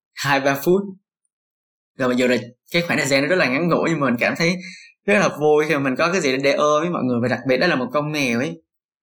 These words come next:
Và cuối cùng là mình tin chắc là mọi người hiểu cái cảm giác mà mình đang diễn tả là gì đúng không?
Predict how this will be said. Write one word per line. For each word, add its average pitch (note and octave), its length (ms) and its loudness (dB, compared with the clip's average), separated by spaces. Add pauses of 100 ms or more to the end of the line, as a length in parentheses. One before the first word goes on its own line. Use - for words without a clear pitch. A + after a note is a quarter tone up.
(1200)
Và C3 240 2
cuối G#3+ 160 0
cùng C#3 200 2
là B2 340 4 (460)
mình B2 320 2 (360)
tin F3+ 180 4
chắc A3+ 160 2
là G3 40 2
mọi C3+ 200 0
người C3+ 180 2
hiểu C3 140 2
cái - 100 2
cảm C#3 140 0
giác F#3 280 0
mà C#3 100 0
mình B2+ 120 2
đang C#3+ 160 0
diễn B2+ 200 0
tả C3 140 2
là C#3+ 100 2
gì C3 200 0
đúng D#3 120 2
không? D#3 160 2